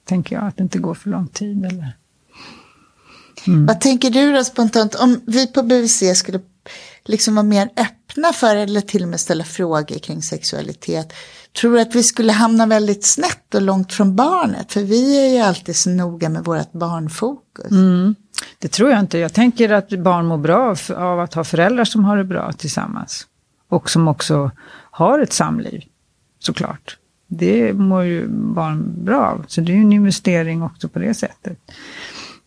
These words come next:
Speaker 1: Alltså, jag, det låter inte för mig, men jag vet ju inte era ramar så, men det låter som det skulle liksom vara inom ramen för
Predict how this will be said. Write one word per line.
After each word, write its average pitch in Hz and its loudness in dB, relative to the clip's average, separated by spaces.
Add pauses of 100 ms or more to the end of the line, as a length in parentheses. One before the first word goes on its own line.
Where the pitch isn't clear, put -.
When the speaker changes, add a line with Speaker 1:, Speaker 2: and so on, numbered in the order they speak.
(140)
Speaker 1:
Alltså, 170 0
jag, 156 0 (140)
det 165 -4
låter 180 0
inte 185 2
för 165 0
mig, 190 0
men 175 0
jag 175 -2
vet 196 -2
ju 220 0
inte 185 0
era 180 0
ramar 185 2
så, 220 4
men 180 2
det 180 2
låter 180 2
som 202 4
det 190 4
skulle 175 -2
liksom 165 -4
vara 165 4 (1080)
inom 165 0
ramen 156 0
för 156 -4